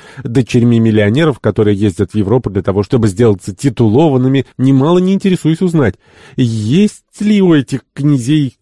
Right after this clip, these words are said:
княжества, у герцогов герцогства,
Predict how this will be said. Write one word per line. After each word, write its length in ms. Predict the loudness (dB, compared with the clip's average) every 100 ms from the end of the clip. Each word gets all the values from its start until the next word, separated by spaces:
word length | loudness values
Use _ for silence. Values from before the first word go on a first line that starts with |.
| -4
княжества, 840 | 0 2 2 0 -2 -4 -4 -2
у 180 | 0 -2
герцогов 680 | 0 -2 -2 -6 -4 -4 -4
герцогства, 960 | -10 -4 -4 -6 -10 -14 -10 -4 -2